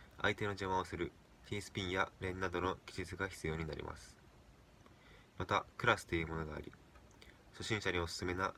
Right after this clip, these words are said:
のんびり、一般的な普通、皆の落下速度が最高速のマスターから選ぶことができ、それぞれルームが分かれています。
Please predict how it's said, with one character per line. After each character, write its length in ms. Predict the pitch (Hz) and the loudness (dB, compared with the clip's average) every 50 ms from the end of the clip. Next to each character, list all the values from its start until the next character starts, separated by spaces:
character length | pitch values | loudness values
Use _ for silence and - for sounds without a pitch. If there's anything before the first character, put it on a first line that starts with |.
| - - - - - | -10 -20 -20 -12 -6
の 140 | 92 90 87 | -4 -2 -2
ん 60 | 87 | 0
び 120 | 90 87 | 0 -2
り、 120 | 76 69 - - - - - - - - - - - - - - - - - - | -2 -4 -10 -14 -20 -20 -20 -20 -20 -20 -20 -20 -20 -20 -20 -20 -20 -16 -10 -10
一 80 | - - - | -10 -6 0
般 160 | - 92 87 | 0 0 0
的 160 | 85 - 90 95 | 0 -4 -6 0
な 260 | 98 101 101 - - - - - - - | 4 4 4 4 2 -2 -14 -20 -20 -20
普 100 | - - | -20 -12
通、 280 | - - 90 90 87 - - - - - - - - - - - - - - - - - - - - - | -6 -2 0 0 0 -2 -6 -18 -20 -20 -20 -20 -20 -20 -20 -20 -20 -20 -20 -20 -20 -20 -20 -18 -10 -4
皆 140 | 95 98 95 | -2 0 0
の 140 | 90 85 80 | 2 0 2
落 200 | 78 80 80 - | 0 0 0 2
下 120 | - 87 | 2 2
速 200 | - - - - | 2 0 -4 -4
度 100 | - 85 | -2 0
が 180 | 80 87 87 - - | 4 4 4 2 2
最 200 | - - 90 85 | -2 -6 -6 -4
高 180 | - 87 85 | 0 -2 -2
速 200 | - 87 - - | -2 -2 -6 -2
の 180 | 85 85 87 - - - - - - - | 0 -2 -2 -2 -4 -14 -20 -20 -14 -8
マ 140 | - 85 80 | -4 -4 -4
ス 80 | - - | -4 0
タ 240 | - 87 82 - - - - - - - - - - - - - - | 2 2 2 2 0 -4 -20 -20 -20 -20 -20 -20 -20 -20 -20 -20 -6
ー 20 | - | 0
か 80 | - | 4
ら 160 | 98 104 - - - | 4 4 4 4 2
選 100 | 95 92 | 0 0
ぶ 80 | 92 | 0
こ 120 | 85 87 90 | 0 -2 -6
と 100 | - 95 | -6 -4
が 80 | 92 | -4
で 460 | 92 90 85 - - - - - - - | -2 -4 -4 -6 -10 -16 -14 -10 -10 -8
き、 200 | - - - - - - - - - - - - - - - | -6 -6 -8 -8 -10 -16 -20 -20 -20 -20 -20 -20 -20 -20 -12
そ 120 | - - 92 | -4 -2 -2
れ 80 | 92 | 0
ぞ 100 | 87 90 | 0 0
れ 160 | 92 98 - - - | 0 0 0 0 0
ル 160 | 90 95 90 | 0 0 2
ー 20 | |
ム 100 | 90 92 | 0 2
が 160 | 95 104 95 | 4 4 4
分 100 | - - | 4 2
か 100 | - 85 | 2 0
れ 60 | 78 76 | -2 -2
て 100 | - 73 | -2 -6
い 60 | 71 | -6
ま 140 | 73 76 - | -6 -8 -10
す。 160 | - - - | -12 -16 -20